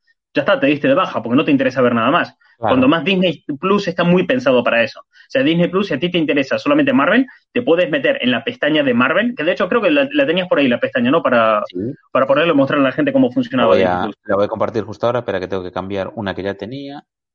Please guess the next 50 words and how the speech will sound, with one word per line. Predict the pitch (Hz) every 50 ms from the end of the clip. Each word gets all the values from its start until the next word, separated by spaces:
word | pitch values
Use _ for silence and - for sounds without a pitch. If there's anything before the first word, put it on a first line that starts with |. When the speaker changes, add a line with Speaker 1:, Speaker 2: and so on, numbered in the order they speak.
| _ _ _ _ _ _ _ _ _ _ _
Speaker 2:
Ti, | - 147 143 - _
ti, | - -
Speaker 1:
Claro, | 180 160 143
Speaker 2:
ti. | 127 123
Speaker 1:
porque | 120 135 131 131 139 135 135 135
Speaker 2:
Ah, | 127 107 107 -
mira, | 113 101 98 - -
aquí | - 110 120 165
estaba | 170 - - 175 156 151 147
justo | - 165 156 156 160
una | 147 139
que | 127
tenía | 123 127 127 120
cargada | 123 123 131 143 139 127
de | 110 110
Disney | 127 117 117 113 98
Plus, | - - 92 85 - _
pero | - 90 90
espera | 92 - - 135 135 139 131 131
que | - 113 120 120 - _
voy | - 104 104 101
a |
Speaker 1:
Sí, | 95
Speaker 2:
cambiar. | - 95 101 170 151 -
Speaker 1:
no, | 170 165
esa | 175 175 196
más | 190 175
tarde. | 180 160 139 139
Te | 143 170
decía | 165 - 208 202
de, | 185 185 170 160
de | 147 151
entrar | 147 180 185 180
ahora | 175 165 165 165 160
en | 156
Disney | 156 156 160 156
Plus | 143 160 175 170 -
y | 151
verlo, | 135 131 117 117 113
porque | 110 127 127 147 135 123 - _ - - _ _ - - - - - -
el | 147 131
tema | 185 190 202
está | 180 220 185
que | 175
Disney | 165 180 185 190 185
Plus | 185 202 190 208
está | 185 180 180
dividido | 170 170 160 160 170 185 175
por | 165 135
categorías. | 131 135 127 123 120 117 123 117 101 92 98 - - _